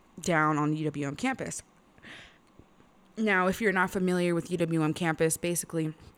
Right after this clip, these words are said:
a bunch of just frat parties, house parties, basement parties. You know, everybody's walking down the main streets of Oakland, Cambridge, Farwell, um,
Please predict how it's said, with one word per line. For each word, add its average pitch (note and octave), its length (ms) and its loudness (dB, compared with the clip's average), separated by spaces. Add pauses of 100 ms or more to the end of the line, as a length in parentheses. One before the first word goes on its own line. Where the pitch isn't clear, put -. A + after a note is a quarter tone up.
(520)
a F#3+ 60 -6
bunch A3+ 280 0
of G#3 80 -4
just G3 280 0 (360)
frat - 400 2
parties, D#3 480 0
house D#3+ 260 0
parties, D#3 460 0
basement D#3 400 -2
parties. D#3 480 0 (640)
You E3 180 -2
know, D3+ 460 0
everybody's E3 500 0
walking D#3+ 380 2
down D#3 320 0
the D#3 80 -2
main D#3 240 -2
streets D#3 340 -6
of C3+ 160 -12
Oakland, D#3+ 800 0 (440)
Cambridge, F#3 1160 2 (540)
Farwell, E3 1300 4 (800)
um, D3+ 500 -8